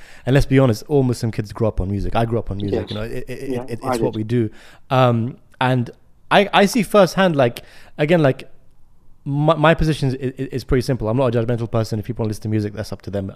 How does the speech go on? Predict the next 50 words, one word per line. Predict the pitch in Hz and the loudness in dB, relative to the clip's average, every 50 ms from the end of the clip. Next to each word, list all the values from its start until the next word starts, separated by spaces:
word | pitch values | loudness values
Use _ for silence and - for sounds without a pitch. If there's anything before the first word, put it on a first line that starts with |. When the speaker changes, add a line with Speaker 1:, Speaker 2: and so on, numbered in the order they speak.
| - - | -12 -14
Speaker 1:
It's | - - - | -14 -14 -12
not | 113 104 | -10 -10
really | 104 101 | -10 -10
for | - 110 - - | -10 -12 -10 -10
me | 120 110 110 117 | -10 -8 -8 -8
to | 110 - - | -8 -10 -8
say. | - 110 113 110 - - - - - - | -6 -4 -4 -4 -6 -8 -16 -20 -10 -4
I | - 131 143 | 0 0 0
find | 135 - 143 143 139 131 | 0 2 0 2 2 2
that | 127 123 120 - - - - - - - - - - 120 | 0 0 -2 -6 -14 -20 -20 -20 -20 -20 -20 -18 -16 -6
generally | 110 117 143 143 143 139 135 127 120 | 0 2 4 4 4 4 4 2 2
when | 113 120 123 | 2 0 0
we | 123 | 0
say | 117 - 139 | 0 0 0
music, | 123 123 127 131 113 113 107 | 2 2 2 2 2 0 -2
we're | 110 117 | -4 -4
talking | - 123 110 117 | -6 -6 -6 -6
about | 110 107 | -6 -4
obviously, | 110 107 107 98 - 107 | -6 -6 -8 -10 -10 -8
you | 101 101 | -8 -8
know, | 98 | -8
the, | 95 95 104 113 - - | -10 -10 -12 -12 -12 -14
the, | - 123 117 | -14 -14 -14
the, | 107 104 - 107 - | -12 -14 -14 -14 -14
the, | 107 104 101 101 | -12 -12 -12 -12
the | 104 107 | -14 -12
types | - - 117 101 - - | -8 -6 -6 -6 -6 -6
of, | 117 98 95 - - - - - - - - - | -8 -8 -8 -10 -18 -20 -20 -20 -20 -20 -18 -14
of, | - 101 95 - - | -14 -14 -12 -10 -8
um, | 95 92 92 92 92 98 - - - - - | -8 -6 -6 -8 -8 -10 -12 -14 -16 -18 -16
you | - 117 | -12 -10
know, | 101 92 92 | -10 -8 -6
hip | 95 107 113 | -6 -6 -4
hop | - 110 - - | -4 -6 -6 -6
and | 107 110 | -6 -4
R | 113 110 104 | -4 -4 -4
and | 101 98 | -4 -6
B | 98 104 104 | -6 -6 -6
that, | 95 95 92 - | -6 -8 -8 -8
you | 104 | -8
know, | 95 92 95 | -8 -8 -8
speak | - - 123 107 104 | -4 -2 -2 -2 0
about | 107 98 92 90 - | -2 -2 -2 -4 -4
sex | - 101 98 - - | -6 -8 -8 -8 -8
and | 98 98 | -10 -8
drugs | 95 107 98 98 | -6 -6 -6 -6
and | 95 | -8
stuff | - 98 95 95 | -10 -10 -8 -8
like | 98 98 | -8 -6
that. | 98 104 | -6 -6